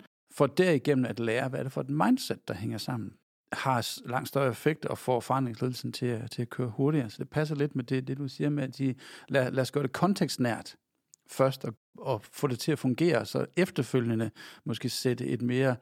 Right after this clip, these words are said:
struktureret begrebsapparat på, som får det til at, at ligesom hænge sammen. Men jeg har lidt et andet spørgsmål, som, som opfølgning til det, det, du sagde.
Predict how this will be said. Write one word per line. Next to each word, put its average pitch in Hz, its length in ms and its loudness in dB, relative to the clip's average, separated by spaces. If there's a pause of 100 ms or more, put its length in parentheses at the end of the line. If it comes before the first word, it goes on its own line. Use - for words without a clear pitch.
struktureret 135 800 4 (200)
begrebsapparat 123 720 0
på, 127 200 -2
som 117 200 -4
får 117 100 -2
det 113 160 0
til 123 400 0
at, - 60 0
at 104 60 -2 (240)
ligesom 113 260 -2
hænge 104 160 -6
sammen. 190 340 0 (360)
Men 135 200 2
jeg 131 80 4
har 170 100 6
lidt 180 160 6
et 165 60 6
andet 196 180 6
spørgsmål, 147 420 4
som, 127 240 0 (320)
som 139 320 2
opfølgning 151 300 4
til 127 140 -4
det, 143 160 -2
det, 143 120 0
du 160 60 0
sagde. 160 360 4